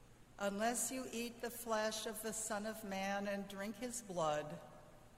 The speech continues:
you have no life in you. Those who eat my flesh and drink my blood have eternal life, and I will raise them up on the last day.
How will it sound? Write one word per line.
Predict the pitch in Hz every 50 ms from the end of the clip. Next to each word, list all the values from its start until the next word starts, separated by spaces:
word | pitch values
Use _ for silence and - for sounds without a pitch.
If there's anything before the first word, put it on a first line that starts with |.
| - - -
you | 208 214 208
have | 190 214 226 214 208 202 208
no | 220 220 220 220
life | 214 202 196 190 185 185 180 - - - -
in | 180 175 170 170
you. | 170 170 156 143 143 151 165 - - - - - - - - - - - - - - - - - - - - - - - - -
Those | - 196 208 214 220 233 226 - -
who | 254 226 - -
eat | 214 208 220 - -
my | 170 180 202 214
flesh | 226 - - 202 196 190 185 185 185 - - - - - - - - - - - -
and | 185 185 185 175
drink | - 190 202 202 208 202 - -
my | 208 202 220 220
blood | 196 196 175 165 165 160 156 151 160 165
have | 185 180 170 170
eternal | 180 185 180 - - - 190 196 190 185 190 196
life, | 180 170 165 156 151 151 165 - - - - - - - - - - - - - - - - - - - - - - -
and | 185 185 196
I | 196 196 196
will | 190 196 196 185 180
raise | 170 202 208 226 233 233 226 -
them | 233 220 214 202 202
up | 202 202 202 202 202
on | - 185 180 185 185
the | 202 202
last | 185 175 180 190 202 208 - - - -
day. | 180 165 151 143 135 135 139 160